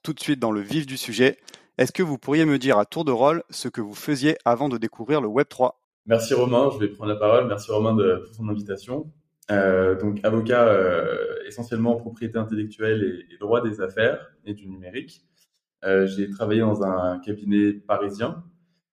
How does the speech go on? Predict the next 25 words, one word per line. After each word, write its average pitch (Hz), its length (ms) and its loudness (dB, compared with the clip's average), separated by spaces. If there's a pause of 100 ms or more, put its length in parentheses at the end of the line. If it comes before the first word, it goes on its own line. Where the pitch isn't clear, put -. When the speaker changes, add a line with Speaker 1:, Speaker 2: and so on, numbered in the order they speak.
(160)
Speaker 2:
un 95 120 -14
cabinet 95 240 -6
d'avocats, 95 640 0 (280)
euh, 92 760 -4
dans 95 100 -6
lequel, 107 300 2
euh, 95 280 2
j'ai 92 140 -6
pu 104 260 -6
exercer 98 280 -6
pendant 95 240 -4
un 98 140 -2
an 101 80 2
et 98 40 -2
demi. 123 380 -2 (840)
Euh, 98 300 0
à - 20 2
la 107 80 4
suite, - 480 -10
euh, 107 220 4
de 104 60 2
cette 107 180 0
expérience, 117 800 2
j'ai 98 500 0
cofondé 127 720 2